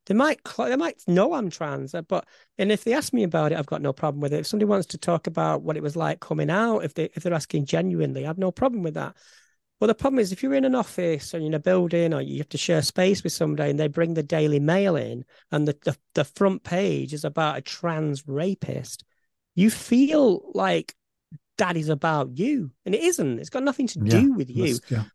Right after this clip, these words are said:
Speaker 1: But because the word trans, and because I'm the only trans person in that room, and they know that's something that I, I, uh, that is political for me, they'll ask my opinion on it.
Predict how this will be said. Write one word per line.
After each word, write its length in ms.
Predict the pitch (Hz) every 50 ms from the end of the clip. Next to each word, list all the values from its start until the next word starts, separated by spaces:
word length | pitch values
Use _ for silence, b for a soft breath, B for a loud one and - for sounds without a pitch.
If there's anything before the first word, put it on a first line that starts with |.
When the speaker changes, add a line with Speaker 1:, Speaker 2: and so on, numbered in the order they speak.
| _
Speaker 1:
But 120 | - 185 190
because 300 | 226 220 - 269 269 226
the 80 | 277
word 300 | 247 233 247 233 214 -
trans, 520 | - - - - 233 220 196 160 147 147 156
and 120 | 160 160
because 340 | 165 - - 180 170 165 - -
I'm 300 | - 190 185 190 185 185
the 140 | 170 180 190
only 180 | 185 180 175 165
trans 320 | - - 180 175 170 -
person 420 | - - 175 165 160 151 - - 160
in 140 | 156 160
that 200 | 165 160 151 - -
room, 440 | 160 170 170 156 156 156 156 151 151 b b b b _
and 160 | 165 147 151
they 140 | 156 147 143
know 300 | 147 156 175 185 190 180
that's 280 | 175 170 - - 156
something 500 | - - - 170 151 143 - 156 156 151
that 120 | 156 165 -
I, 140 | - 139 -
I, 280 | 165 151 143 143 139 -
uh, 260 | - 151 147 - - 160 - _
that 220 | - 131 - - -
is 120 | 147 131
political 560 | - - - 151 202 - - 214 - - 185 170
for 120 | - -
me, 340 | 175 170 165 165 160 160 160 b b b b b b _
they'll 180 | - 226 247 294
ask 160 | 269 - -
my 140 | 233 220 202
opinion 500 | 185 165 - - 269 302 302 285 233 185
on 140 | 160 147 139
it. 200 | 127 120 -